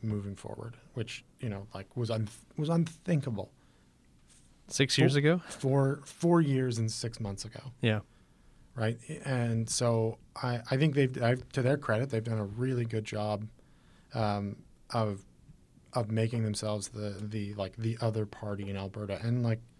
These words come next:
Speaker 1: at a time of when, you know, I mean, the Liberal Party of Alberta was in that position once, the Alberta Party was in that position once,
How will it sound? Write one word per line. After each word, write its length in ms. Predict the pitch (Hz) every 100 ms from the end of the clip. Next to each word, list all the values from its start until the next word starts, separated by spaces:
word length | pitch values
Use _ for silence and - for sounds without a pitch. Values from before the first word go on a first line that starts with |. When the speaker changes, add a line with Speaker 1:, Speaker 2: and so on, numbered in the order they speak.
| _ _ - - - _ -
Speaker 1:
at 80 | 131
a 40 |
time 380 | 131 123 135 147
of 200 | 135 - - - -
when, 300 | 123 117 117
you 80 | 117
know, 340 | 110 120 120 117 - 120
I 60 |
mean, 280 | 113 104 101 - - _ - - - - - _ - _ _
the 80 | 127
Liberal 280 | 110 120 139
Party 520 | 139 139 139 139 143
of 160 | 135 131
Alberta 600 | 131 131 127 127 127 127 -
was 240 | 135 131 123
in 80 | 127
that 140 | 123
position 380 | 123 127 127 123
once, 200 | 127 123
the 100 | 107
Alberta 360 | 92 113 127
Party 320 | 135 139 135 135
was 160 | 131
in 80 | 131
that 140 | 123
position 440 | 131 131 120 135 127
once, 420 | 127 131 -